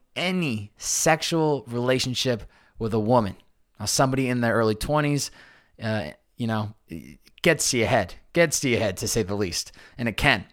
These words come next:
The beautiful thing, though, when it came to releasing that episode, is that I never received so much positive feedback from both male and females on a solo podcast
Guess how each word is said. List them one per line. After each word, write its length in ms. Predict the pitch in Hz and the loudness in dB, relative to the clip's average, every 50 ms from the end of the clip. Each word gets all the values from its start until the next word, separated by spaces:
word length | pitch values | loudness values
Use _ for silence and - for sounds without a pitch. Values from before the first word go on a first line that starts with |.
| _ _ _ - _ _ _ _ _ _ _ _ _ _ _ - - - - - - - - | _ _ _ -20 _ _ _ _ _ _ _ _ _ _ _ -14 -14 -14 -20 -20 -20 -12 -8
The 80 | - | 2
beautiful 280 | 143 208 240 247 226 220 | 4 6 6 6 6 4
thing, 340 | 165 - 202 190 180 170 147 | 4 6 6 6 6 6 6
though, 400 | 135 127 123 113 113 95 - - _ _ _ _ _ _ _ _ _ _ _ | 8 8 8 8 6 4 0 -6 _ _ _ _ _ _ _ _ _ _ _
when 160 | 139 139 135 | -2 -2 -2
it 80 | 131 - | 0 -2
came 160 | - 156 143 | -2 -2 0
to 100 | - 143 | 2 2
releasing 480 | 127 123 123 131 147 165 160 - 156 127 | 4 4 4 2 2 2 2 0 2 4
that 160 | 123 120 - | 4 4 4
episode, 600 | 101 113 - - 110 - - 110 107 104 104 98 - - - - - - - _ _ _ | 4 2 0 0 -4 -2 -2 0 0 0 0 -2 -6 -14 -20 -20 -20 -20 -20 _ _ _
is 220 | - 135 131 120 131 | -2 0 0 2 4
that 420 | 139 135 131 131 127 113 - - _ _ _ - | 6 6 8 6 6 4 0 -4 _ _ _ 2
I 200 | 139 160 180 196 | 2 4 4 2
never 800 | 180 175 170 170 180 190 196 202 170 151 131 113 95 92 - - - - _ _ _ | 0 0 0 2 4 4 4 4 4 4 2 2 2 0 -4 -12 -20 -20 _ _ _
received 460 | 123 139 135 - - 156 143 135 113 | -4 -2 0 0 2 2 2 2 0
so 320 | - - - - 156 160 | 0 -2 2 4 4 4
much 280 | 180 185 185 - - - | 4 4 2 2 0 -2
positive 640 | - - - 151 139 139 147 147 151 147 135 117 | -4 -2 2 2 4 4 2 2 0 -4 -6 -8
feedback 720 | - - - 135 135 120 104 117 113 110 104 104 - - - - - _ - _ - | -6 -4 -2 -2 0 2 4 4 6 6 4 2 -2 -8 -18 -20 -20 _ -20 _ -6
from 240 | - 147 135 131 113 | -2 -2 0 2 6
both 280 | 139 135 131 120 - | 6 6 6 6 2
male 520 | 117 117 127 143 156 175 190 208 214 202 - | -2 -2 0 0 2 2 4 4 4 2 0
and 300 | 160 175 185 190 190 175 | -2 -2 0 0 0 -2
females 640 | - - 190 185 175 156 135 123 123 120 117 - - | -2 -2 0 0 2 4 6 6 6 6 4 0 -2
on 160 | - 127 131 | -2 0 0
a 80 | 127 113 | 0 0
solo 280 | - 131 123 123 120 | 2 2 2 2 2
podcast 840 | 107 - 117 113 113 110 104 101 - 120 113 110 110 - - - | 2 2 2 2 2 2 0 0 2 2 2 2 0 -2 -6 -10